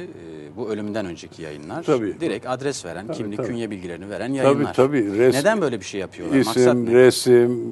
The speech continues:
Speaker 2: telefonu, araba plakası, ondan sonra her şeyini yayınladılar. Yani gelin işte bunun adresi burada, gelin.
Speaker 1: Bu da öldürüldükten
Speaker 2: Ö-,
Speaker 1: sonra galiba, değil mi?
Speaker 2: öldürüldükten sonra.
Speaker 1: Bunu da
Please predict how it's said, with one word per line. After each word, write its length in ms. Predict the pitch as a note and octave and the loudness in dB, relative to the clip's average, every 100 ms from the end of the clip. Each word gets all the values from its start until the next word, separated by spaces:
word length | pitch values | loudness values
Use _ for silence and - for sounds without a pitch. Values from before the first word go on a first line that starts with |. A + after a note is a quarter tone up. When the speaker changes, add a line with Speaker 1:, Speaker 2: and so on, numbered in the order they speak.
| - | -2
Speaker 2:
telefonu, 840 | A#2+ C3 C3 G#2 A#2+ B2 B2 B2 B2 | 2 6 4 4 -2 -2 0 0 2
araba 380 | B2 B2+ B2+ B2 | 4 4 4 0
plakası, 800 | B2 B2 B2 B2 A#2 - B2 A#2+ - _ _ _ _ _ - | 2 2 2 2 -2 0 0 0 -4 _ _ _ _ _ -6
ondan 460 | A2+ A2+ A2+ A2+ | -2 -2 -4 -6
sonra 460 | G2+ A2 A2 A2+ A2+ - - | -4 -2 2 2 0 -6 -2
her 180 | C#3 B2 | 0 0
şeyini 460 | - G#2 G2+ G2 - - _ _ _ _ - | -2 -8 -6 -10 -12 -20 _ _ _ _ -6
yayınladılar. 800 | A#2 B2+ B2 A2 G2+ D#2+ A2 E3 - _ _ - | 0 2 0 -2 -6 -6 -4 -4 -8 _ _ -4
Yani 500 | C#4 C3+ G2+ D3 C#3+ - | 0 0 0 -2 -4 -4
gelin 400 | E3+ C3+ G#2+ C3+ | 2 4 4 0
işte 340 | G#2+ - D3 B2 | -4 -2 0 0
bunun 340 | B2+ B2+ A#2+ | -2 -2 -2
adresi 560 | C3 B2+ A2+ A2+ - A#2+ | 2 2 2 -2 -2 0
burada, 260 | C3+ F2 C3 | 0 2 0
gelin. 320 | A2+ A2+ C3 C#3 | 0 -2 -6 -8
Speaker 1:
Bu 80 | C#3+ | -8
da 80 | D#3 | -8
öldürüldükten 560 | C3+ C3+ C#3 C3+ C3+ | -6 -8 -10 -4 0
Speaker 2:
Ö-, 60 | B2+ | 0
Speaker 1:
sonra 240 | G2+ F#2 | 0 -10
galiba, 320 | E2 E2 E2+ C3+ | -10 -10 0 4
değil 120 | C3+ | 4
mi? 60 | |
Speaker 2:
öldürüldükten 600 | B2+ C3 B2 A2+ - B2 | 4 2 2 -2 -4 -4
sonra. 340 | G#2 G#2 F#2 F2+ | -2 -2 -2 -2
Speaker 1:
Bunu 100 | C#3 | -4
da 180 | B2 A#2+ | -6 -8